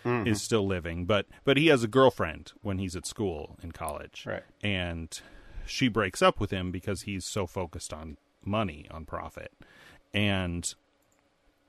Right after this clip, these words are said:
Speaker 2: and so he wants this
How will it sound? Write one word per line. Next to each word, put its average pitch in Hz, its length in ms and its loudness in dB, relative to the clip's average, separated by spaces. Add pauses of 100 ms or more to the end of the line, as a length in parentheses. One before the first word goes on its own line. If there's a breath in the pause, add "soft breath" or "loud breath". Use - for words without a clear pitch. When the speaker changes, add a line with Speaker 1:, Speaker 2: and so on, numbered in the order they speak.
(1040 loud breath)
Speaker 2:
and 117 200 4
so 110 240 6
he 107 200 -2
wants 101 400 0
this - 460 -6